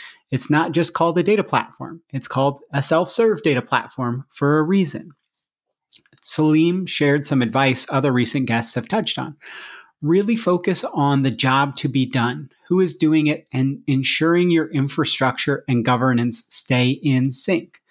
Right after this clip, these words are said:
Focus on the job to be done, whatever that job is, instead of the tools. Again, reduce friction. Focusing on the persona of who is doing the work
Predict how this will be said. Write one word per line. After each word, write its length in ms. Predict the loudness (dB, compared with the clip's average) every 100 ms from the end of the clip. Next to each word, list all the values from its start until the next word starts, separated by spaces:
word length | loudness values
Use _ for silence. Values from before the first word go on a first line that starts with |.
| -20 -20 -20 _
Focus 340 | -2 0 0 2
on 160 | 2
the 80 | 2
job 360 | 2 2 0 -2
to 80 | 0
be 160 | 0
done, 380 | 0 -2 -2 -10 _ _ _ -2
whatever 320 | 2 2 2
that 240 | 2 2 2
job 340 | 2 2 2
is, 280 | 0 0 -2
instead 500 | 0 0 0 0 0
of 120 | 0
the 100 | -4
tools. 640 | -4 -2 0 -2 -10 -18 -18 _ _ _ _ -8
Again, 460 | -2 2 2 0 -8 _ _ -4
reduce 680 | -4 0 0 2 0 -4 -8 -8
friction. 560 | -2 -2 -2 -8 -12 _ _ -4
Focusing 560 | -2 0 0 2 2
on 160 | 2 0
the 60 |
persona 580 | 0 -2 2 2 2 0
of 200 | -4 -6
who 200 | -2 0
is 160 | 2 0
doing 400 | 2 2 2 2
the 120 | 0
work 360 | 0 0 -2